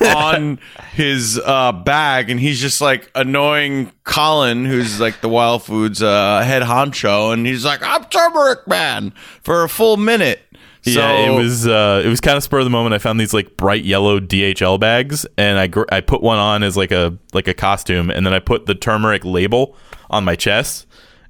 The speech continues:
Speaker 2: And then I went up to Colin while he was getting, like, a video done of him, and I was like, "I'm Turmeric Man." So if you wanna see that, it's in the show notes.
Speaker 1: Who
Speaker 2: Uh,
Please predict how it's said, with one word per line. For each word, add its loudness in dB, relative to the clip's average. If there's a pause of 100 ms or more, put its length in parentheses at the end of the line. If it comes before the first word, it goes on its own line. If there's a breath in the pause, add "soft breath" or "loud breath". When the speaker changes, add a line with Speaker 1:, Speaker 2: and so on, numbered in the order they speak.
Speaker 2:
And -2
then -2 (160)
I 4
went 0
up -4
to -2
Colin 0
while 2
he 2
was -2
getting, -2
like, -2
a 0
video 0
done -2
of -2
him, -2
and -10
I -8
was -6
like, -2
"I'm -6
Turmeric -2
Man." -8 (240 soft breath)
So -2
if -2
you 2
wanna 2
see -2
that, 0
it's -6
in 0
the -2
show 0
notes. -2 (340 loud breath)
Speaker 1:
Who 2
Speaker 2:
Uh, 4